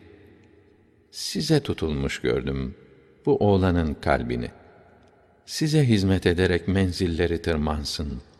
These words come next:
Biçarenin yanında bundan sonra ne yapsın?" Genci yanına aldı Abdülkadir Geylani. Mücahede yapmayı hemen ona öğretti.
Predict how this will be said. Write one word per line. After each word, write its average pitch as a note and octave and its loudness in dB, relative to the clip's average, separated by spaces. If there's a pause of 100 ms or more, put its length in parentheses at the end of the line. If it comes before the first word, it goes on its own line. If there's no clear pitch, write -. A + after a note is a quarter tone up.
(640)
Biçarenin F2+ 2
yanında E2+ -2 (380)
bundan A#2+ 0
sonra C2+ -4
ne C2+ -2
yapsın?" - -4 (1700)
Genci D3+ 4
yanına F#2 4
aldı B1+ -4
Abdülkadir C#2 -4
Geylani. B1 -4 (840)
Mücahede F#2+ 2
yapmayı E2 0
hemen D2 -4
ona C2 -2
öğretti. A#1 -6